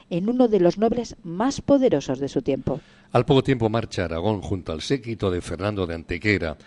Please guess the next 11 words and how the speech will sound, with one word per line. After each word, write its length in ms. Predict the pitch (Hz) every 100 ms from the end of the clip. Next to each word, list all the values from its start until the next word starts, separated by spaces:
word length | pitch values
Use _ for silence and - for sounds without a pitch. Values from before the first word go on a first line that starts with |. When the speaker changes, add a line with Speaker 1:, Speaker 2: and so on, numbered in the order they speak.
| - _
Speaker 2:
y 80 | 110
allí 280 | 127 202 214
fue 420 | - 196 180 170
copero 560 | - 120 - 160 131 110
del 180 | 104 98
nuevo 300 | 110 92 90
rey 180 | 107
Alfonso 440 | 87 82 110 - 85
quinto 340 | 110 95 85
de 80 | 78
Aragón, 300 | 85 117 107